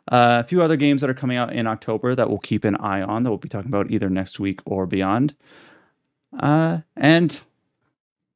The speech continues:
other than that, we'll be talking about all the other releases and trying to wrap up our backlogs, at least in some respect, so that we're in a good place to start deliberating on our top ten lists and our Game of the Year selections. So,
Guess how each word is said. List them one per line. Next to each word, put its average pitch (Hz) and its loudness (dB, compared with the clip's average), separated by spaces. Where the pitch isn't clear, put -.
other 143 6
than 147 4
that, 170 6
we'll 165 4
be 156 8
talking 156 0
about 151 2
all 156 0
the 160 0
other 156 0
releases 156 0
and 143 2
trying 147 4
to 147 4
wrap 143 4
up 151 -2
our 151 2
backlogs, 143 4
at 123 2
least 135 4
in 131 6
some 156 4
respect, 131 2
so - 0
that 117 4
we're 120 4
in 117 4
a 110 2
good 104 0
place 101 4
to 95 -2
start 104 -2
deliberating 101 4
on 101 2
our 98 2
top 92 -2
ten 90 -4
lists 92 -2
and 92 -6
our 90 -4
Game 90 -4
of 92 -4
the 104 -2
Year 110 0
selections. 92 -4
So, 98 4